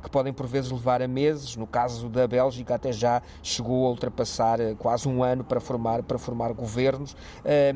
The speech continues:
e, e isso, eh, é algo que é previsível que venha a acontecer agora também na Holanda.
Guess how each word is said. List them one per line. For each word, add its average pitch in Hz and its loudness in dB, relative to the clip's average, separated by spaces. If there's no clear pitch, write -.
e, 143 -4
e 147 0
isso, 147 0
eh, 139 4
é 131 6
algo 131 2
que 135 2
é 131 6
previsível 127 -2
que - -12
venha 127 -2
a - 0
acontecer 127 -4
agora 123 2
também 123 0
na 127 0
Holanda. 107 0